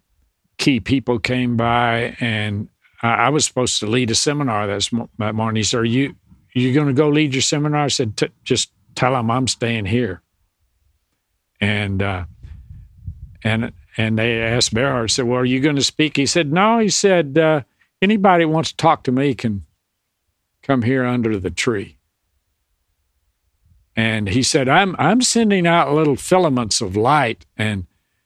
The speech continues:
they'll connect with whoever needs to come." And, uh, that was a completely new notion to me. And I won't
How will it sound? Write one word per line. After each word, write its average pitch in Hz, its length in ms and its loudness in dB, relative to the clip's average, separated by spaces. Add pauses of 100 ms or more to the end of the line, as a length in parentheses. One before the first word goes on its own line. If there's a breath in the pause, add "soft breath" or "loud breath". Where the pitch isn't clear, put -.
(160)
they'll 160 240 4
connect 143 540 0
with 117 180 -2
whoever 123 380 2
needs 107 360 -2
to 107 100 -6
come." 95 460 -4 (2500)
And, 113 380 0
uh, 95 320 -6 (400)
that 131 180 4
was 110 300 0
a 101 80 -2
completely 110 640 -2
new 113 260 0
notion 107 560 -2
to 101 120 -6
me. 92 340 -8 (2000)
And 131 400 2 (880)
I 156 120 6
won't 165 280 0